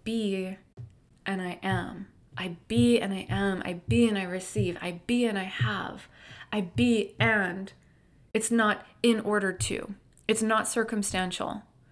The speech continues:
And think about that in the inverse of, like, where are you looking for circumstances outside of you to change in order for you to feel something inside of yourself? Where are you looking for your man to change his behavior in order for you to feel secure?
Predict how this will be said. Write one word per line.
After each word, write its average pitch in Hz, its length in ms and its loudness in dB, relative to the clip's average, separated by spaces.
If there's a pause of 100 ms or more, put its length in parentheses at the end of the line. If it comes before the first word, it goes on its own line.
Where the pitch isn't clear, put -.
(400)
And 220 320 6
think 269 320 2
about 233 300 4
that 202 260 2
in 202 120 2
the 190 120 0
inverse 220 460 0
of, 190 160 -4
like, 175 280 0 (360)
where 214 420 6
are 247 180 6
you 208 260 2
looking 196 560 0
for 214 180 -2
circumstances 202 880 -4
outside - 480 -2
of 196 100 -4
you 220 160 -4
to 214 200 -4
change 196 580 -2 (280)
in 220 160 4
order 208 260 4
for 208 160 -2
you 190 180 2
to 196 100 2
feel 190 280 0
something 185 340 -6
inside 180 300 -4
of 175 120 -6
yourself? - 580 -6 (600)
Where 214 260 8
are 277 60 6
you 254 180 4
looking 208 440 0
for 208 140 -2
your 196 180 2
man 185 320 0
to 196 100 -4
change 180 280 -4
his 180 120 -6
behavior 185 580 -2
in 185 180 -2
order 185 220 -2
for 185 160 -8
you 175 220 -6
to 185 100 -2
feel 175 280 -6
secure? - 580 -10